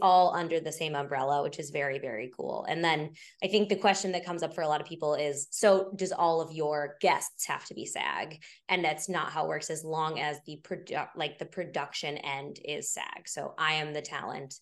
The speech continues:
I am sag. I can interview non-sag members should I choose. So that exists. Um, and then during this time for the strike, there are ramifications to a sag podcast. So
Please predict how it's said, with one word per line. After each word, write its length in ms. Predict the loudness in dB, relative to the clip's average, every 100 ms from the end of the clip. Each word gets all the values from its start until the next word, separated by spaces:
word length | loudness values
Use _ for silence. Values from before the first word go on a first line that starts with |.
| -20 -18 -4
I 100 | -2
am 120 | -2
sag. 420 | 0 2 4 2 -2
I 140 | -2 -2
can 180 | -4
interview 420 | -6 -6 -8 -8 -6
non-sag 520 | -4 -6 -6 -8 -8
members 340 | -10 -8 -10
should 180 | -8 -8
I 120 | -10 -10
choose. 480 | -10 -10 -10 -12 -10
So 460 | -6 -4 -4 -6 -12 -20 -20 _ -2
that 240 | -2 -2 -8
exists. 680 | -10 -8 -8 -10 -12 -10 -10 -8
Um, 420 | -6 -6 -10 -16 _ -2
and 180 | 0 0
then 280 | -2 -6 -8
during 260 | -4 -2 -2
this 160 | -6 -8
time 500 | -4 2 4 2 0
for 140 | -6
the 80 | -8
strike, 640 | -4 2 4 4 2 -4 -18 -20 _
there 160 | 0 4
are 260 | 6 6
ramifications 840 | 4 0 -2 -6 -8 -8 -8 -8 -6
to 160 | -6 -6
a 80 |
sag 300 | -4 -6 -8
podcast. 500 | -8 -10 -8 -10 -10 -12
So 540 | -6 2 4 4 2